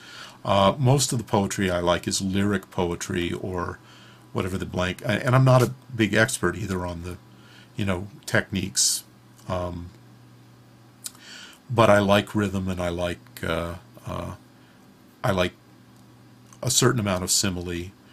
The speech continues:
Uh, I like it when it's grounded in something you can, you can feel, but I, um, you know, I don't know. I don't know.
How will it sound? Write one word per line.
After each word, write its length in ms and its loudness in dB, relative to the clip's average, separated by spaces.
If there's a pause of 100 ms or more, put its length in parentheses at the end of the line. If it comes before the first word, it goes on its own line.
(340)
Uh, 140 4
I 100 6
like 260 2
it 80 0
when 140 -4
it's 120 -6
grounded 600 0
in 120 -6
something 400 -4
you 120 -10
can, 240 -10 (240)
you 120 -4
can 160 -12
feel, 500 -2
but 200 -8
I, 200 -6 (920)
um, 360 -4 (280)
you 100 -6
know, 180 -6 (880)
I 60 0
don't 120 -4
know. 140 -12 (760)
I 80 2
don't 180 2
know. 160 -4